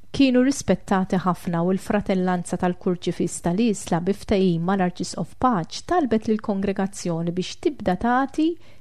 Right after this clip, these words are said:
is-servizz tagħha fl-Ospizju Sant'Anna li kien parti mill-kumpless ta' daru.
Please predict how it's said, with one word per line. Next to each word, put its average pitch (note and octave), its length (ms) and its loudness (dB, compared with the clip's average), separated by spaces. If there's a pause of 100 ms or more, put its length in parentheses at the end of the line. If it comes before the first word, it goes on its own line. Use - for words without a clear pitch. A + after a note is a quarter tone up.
(100)
is-servizz A3+ 800 0
tagħha G#3 400 -2
fl-Ospizju G#3+ 800 -2
Sant'Anna F3+ 640 0
li F#3 160 0
kien C#4+ 160 0
parti G3+ 320 2
mill-kumpless F#3+ 720 -2
ta' E3 80 2
daru. E3 440 0